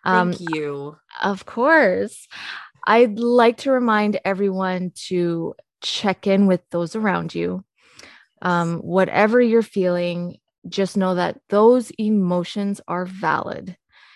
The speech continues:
Speaker 2: And please, please express them because it is super important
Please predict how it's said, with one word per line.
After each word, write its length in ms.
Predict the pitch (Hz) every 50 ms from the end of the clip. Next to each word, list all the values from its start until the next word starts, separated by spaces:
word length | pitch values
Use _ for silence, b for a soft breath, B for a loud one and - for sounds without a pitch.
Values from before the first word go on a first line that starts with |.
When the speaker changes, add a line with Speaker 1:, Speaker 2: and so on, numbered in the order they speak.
| b b _ 311 -
Speaker 2:
And 140 | - - - _
please, 640 | - - - 240 240 254 254 254 262 262 262 254 - _
please 520 | - - - 233 226 202 185 185 175 165 - _ _ _ _ _
express 640 | - - - - - - - _ - 196 185 175 -
them 420 | - - 160 - - 185 180 - _ _ _
because 400 | 214 - - 190 180 180 165 180
it 140 | 180 170
is 100 | 160 - -
super 600 | - - - - - - - 254 254 - - 294
important 540 | 277 269 247 - - 190 170 - - - -